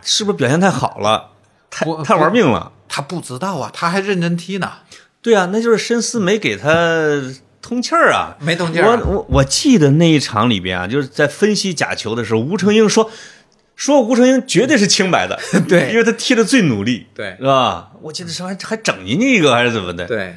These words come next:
Speaker 2: 反，反正这个，这件事儿呢，吴成英
Speaker 1: 那就是买通了江津、
Speaker 2: 嗯。
Speaker 1: 祁宏。
Speaker 2: 申思。
Speaker 1: 申-，就是申思花钱啊，
Speaker 2: 对，对，对，对。
Speaker 1: 啊，他是总包，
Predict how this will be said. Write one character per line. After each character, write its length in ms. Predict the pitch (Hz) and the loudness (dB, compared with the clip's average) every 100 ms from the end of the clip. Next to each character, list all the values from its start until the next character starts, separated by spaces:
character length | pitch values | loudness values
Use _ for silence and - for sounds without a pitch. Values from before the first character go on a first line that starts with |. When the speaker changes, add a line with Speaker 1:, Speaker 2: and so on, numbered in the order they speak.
| - | -10
Speaker 2:
反， 180 | 117 - | -8 -8
反 240 | - 117 135 | -8 -6 -4
正 140 | 175 | -2
这 160 | 202 185 | 0 0
个， 80 | 160 | 0
这 220 | - 185 | -2 0
件 180 | 165 151 | 0 0
事 80 | |
儿 120 | 160 143 | -2 -2
呢， 300 | 127 123 120 | 0 0 -2
吴 220 | 113 127 | -4 -2
成 80 | 147 | 0
英 80 | |
Speaker 1:
那 20 | 160 | 2
就 20 | |
是 60 | |
买 180 | 143 101 | 2 -2
通 180 | 98 131 | -2 -4
了 80 | 123 | -4
江 260 | - 123 | -2 -2
津、 420 | 120 117 117 120 98 - | 0 -2 -4 -8 -18 -14
Speaker 2:
嗯。 40 | |
Speaker 1:
祁 220 | 120 107 | -8 -6
宏。 320 | 113 92 90 95 _ _ _ _ | -6 -6 -10 -14 _ _ _ _
Speaker 2:
申 220 | - 139 | -16 -16
思。 240 | 117 131 113 _ _ | -14 -14 -16 _ _
Speaker 1:
申-， 280 | - - 120 _ - | -14 -12 -12 _ -8
就 120 | 180 | -4
是 60 | 170 | -4
申 220 | - 196 | -4 -6
思 220 | 180 185 - - - | -4 -6 -8 -16 -20
花 240 | 131 151 | -4 -2
钱 180 | 147 113 | 0 -2
啊， 200 | 135 139 | 0 0
Speaker 2:
对， 100 | 131 | -2
对， 60 | |
对， 200 | 110 113 107 | -6 -6 -8
对。 80 | |
Speaker 1:
啊， 40 | 90 _ _ _ | -18 _ _ _
他 120 | - | -2
是 100 | 143 | -2
总 200 | 135 101 | 0 -2
包， 280 | 98 139 - | 2 2 0